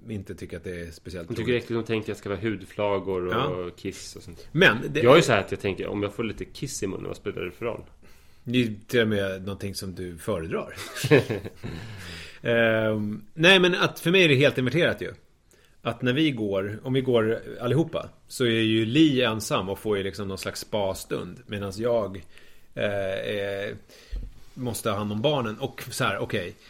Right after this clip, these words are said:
Speaker 1: Manne, det är inte jättemycket att ha hand om. Eh, men jo, jo, så att det här är väl en övergående grej. Det är väl inte så lång tid till som man kommer behöva hålla på och koncentrera sig så mycket på Joel. Joel hatar ju att duscha.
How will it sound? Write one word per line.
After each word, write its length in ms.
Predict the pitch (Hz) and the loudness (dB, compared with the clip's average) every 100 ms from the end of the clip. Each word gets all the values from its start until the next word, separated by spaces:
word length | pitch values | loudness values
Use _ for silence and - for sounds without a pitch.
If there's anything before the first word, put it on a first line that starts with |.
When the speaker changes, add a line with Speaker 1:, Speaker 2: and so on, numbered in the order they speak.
| - _ - _ - - _ - | -20 _ -20 _ -20 -20 _ -6
Speaker 1:
Manne, 440 | 139 123 120 120 104 | 0 0 0 -2 -4
det 100 | 110 | -4
är 20 | |
inte 180 | 98 101 | -6 -8
jättemycket 400 | 90 - 92 80 | -12 -12 -12 -8
att 80 | 90 | -8
ha 40 | 95 | -8
hand 120 | 90 | -12
om. 120 | - 101 _ - | -16 -20 _ -16
Eh, 60 | 113 101 95 - | -12 -12 -12 -14
men 300 | - 127 117 | -4 0 2
jo, 120 | 120 113 | 2 2
jo, 380 | 113 107 107 127 | 2 0 -2 -4
så 120 | 127 | -4
att 100 | 123 | 4
det 60 | |
här 140 | 120 120 | 6 6
är 60 | |
väl 160 | 120 120 | 6 4
en 160 | 113 113 | 2 0
övergående 600 | 120 107 117 127 117 95 | -2 0 2 2 2 -2
grej. 280 | 85 - 117 | -6 -8 -4
Det 60 | |
är 20 | 107 | -2
väl 100 | 110 | -2
inte 120 | 107 | -2
så 80 | 101 | -4
lång 180 | 98 | -4
tid 320 | 95 95 87 - | -6 -8 -10 -8
till 200 | 90 85 | -10 -8
som 280 | 98 90 | -10 -10
man 200 | 90 92 | -10 -10
kommer 220 | 87 98 92 | -8 -8 -6
behöva 380 | 92 92 90 87 | -6 -6 -8 -8
hålla 220 | 101 95 | -8 -8
på 120 | 107 | -8
och 60 | - | -8
koncentrera 420 | 90 101 120 104 | -8 -6 -4 -4
sig 120 | 87 | -6
så 100 | 101 | -12
mycket 180 | 90 87 | -10 -8
på 80 | 98 | -4
Joel. 300 | 110 92 - | -4 -6 -2
Joel 220 | 127 131 | 2 2
hatar 440 | - 135 92 - 98 | 0 -4 -4 -6 -6
ju 40 | |
att 60 | 92 | -4
duscha. 360 | 104 - 113 | -6 -6 -8